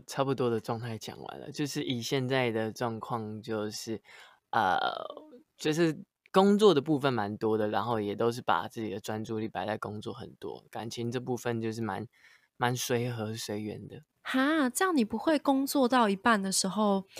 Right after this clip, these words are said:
Speaker 2: 因为据我所知，就是比较创作型的人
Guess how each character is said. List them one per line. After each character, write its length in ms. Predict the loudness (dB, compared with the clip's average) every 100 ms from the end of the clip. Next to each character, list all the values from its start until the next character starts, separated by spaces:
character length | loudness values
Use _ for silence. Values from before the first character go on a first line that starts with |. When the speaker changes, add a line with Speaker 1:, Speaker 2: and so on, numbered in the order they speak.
| -18 -20 _
Speaker 2:
因 120 | 4 6
为 80 | 4
据 280 | 4 4
我 260 | 4 2 0
所 360 | 0 2 2 2
知， 240 | 2 4
就 100 | 4
是 160 | 4 2
比 140 | 2
较 220 | 4 4
创 360 | 4 2 2 2
作 220 | 4 6
型 320 | 6 0 -4
的 160 | -6 -4
人 180 | -4